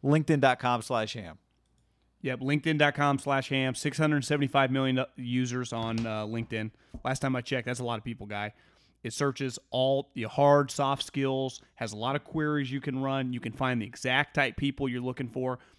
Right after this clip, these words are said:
Speaker 2: You're on it. I'm on it. I would imagine everyone listening is on it. Even if you have a job, even if you own a, we're all on it. So we can find people.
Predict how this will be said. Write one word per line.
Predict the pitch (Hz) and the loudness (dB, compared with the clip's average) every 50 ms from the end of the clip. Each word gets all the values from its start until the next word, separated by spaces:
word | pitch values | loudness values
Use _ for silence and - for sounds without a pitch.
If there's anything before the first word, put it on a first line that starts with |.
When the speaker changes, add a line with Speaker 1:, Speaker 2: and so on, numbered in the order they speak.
| _ _ - | _ _ -8
Speaker 2:
You're | 113 127 143 147 | -4 0 2 2
on | 147 139 143 139 | 4 4 4 4
it. | 139 - - _ | 2 0 -2 _
I'm | 131 131 135 139 139 | -4 -2 0 2 2
on | 135 135 135 | 2 2 0
it. | 135 - - 123 | -2 -2 -4 -4
I | 123 | -4
would | 123 120 | -2 -2
imagine | 117 120 123 127 120 120 117 | -2 -2 -2 -2 -4 -4 -6
everyone | - 131 135 127 120 113 98 98 110 | -4 -4 -2 -2 -2 -4 -6 -6 -8
listening | 131 131 - 151 147 139 135 | -8 -4 -2 0 0 2 0
is | 127 120 | 0 -2
on | 131 127 135 131 | -2 -2 -2 -2
it. | 135 135 - - _ - _ _ _ - | -4 -4 -8 -14 _ -20 _ _ _ -8
Even | 123 131 127 | -4 -4 -4
if | 123 | -4
you | 117 120 | -4 -2
have | 123 131 139 135 | 0 0 0 0
a | 135 | 0
job, | 127 135 135 135 139 123 117 | 0 2 2 2 2 2 0
even | 113 117 120 123 | -4 -4 -4 -2
if | 123 | -2
you | 131 | 0
own | 131 127 127 120 | 0 0 -2 -2
a, | 123 131 127 | -4 -8 -8
we're | 107 123 147 156 165 | -4 2 6 8 10
all | 180 185 185 | 10 12 12
on | 185 180 151 107 | 10 8 8 4
it. | - - _ - _ _ | 0 -8 _ -20 _ _
So | - - 135 | -6 0 2
we | 160 160 | 2 2
can | - 120 110 | 2 -2 -6
find | - - 151 151 160 165 170 175 175 165 156 - _ | -2 0 2 2 2 2 2 0 0 -2 -4 -8 _
people. | - 151 143 120 104 110 | -2 -2 -2 -2 -4 -12